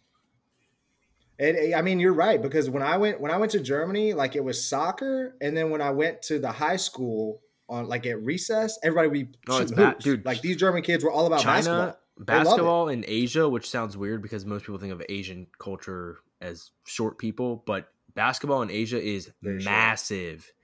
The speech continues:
Speaker 2: massive. There's European basketball leagues, there's Spanish basketball, basketball leagues, there's freaking Russian crazy commie basketball leagues that people who don't make it in the N B A go to play in. So basketball is probably number two, and N F L is just kinda,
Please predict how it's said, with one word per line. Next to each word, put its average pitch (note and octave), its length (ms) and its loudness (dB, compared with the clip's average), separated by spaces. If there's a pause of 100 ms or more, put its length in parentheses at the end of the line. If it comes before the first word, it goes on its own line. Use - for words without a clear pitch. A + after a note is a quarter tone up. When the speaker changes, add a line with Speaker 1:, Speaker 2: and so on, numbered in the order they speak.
(300)
Speaker 2:
massive. A2+ 520 -2
There's F2+ 220 -10
European C3+ 640 -2
basketball C#3+ 560 0
leagues, C3+ 320 -6
there's - 140 -14
Spanish C3 400 -8
basketball, A#2+ 720 -4 (180)
basketball B2 400 -2
leagues, A#2 240 -4
there's F3+ 140 -8
freaking C#3 420 -4 (420)
Russian D3 760 0 (240)
crazy C3 580 0
commie D3+ 540 2
basketball F#2+ 640 -4
leagues F#2 380 -8
that A#2+ 140 -4
people E3+ 520 -4
who C#3 80 -4
don't D3 160 2
make D3+ 120 -2
it D3 40 -4
in C3 60 -4
the B2+ 100 0
N C3+ 80 -2
B C3 120 0
A C3 140 0
go A2+ 140 -2
to G2+ 80 -4
play B2 280 0
in. G2 140 -6
So A2 340 0 (560)
basketball F3+ 320 0
is B2+ 60 -2
probably C#3 200 0
number A#2 180 -4
two, C3+ 380 -2
and G2+ 100 -4
N D3 100 -2
F F3 140 -6
L C3+ 240 2
is G2 140 -8
just - 200 -14
kinda, G#2 300 -8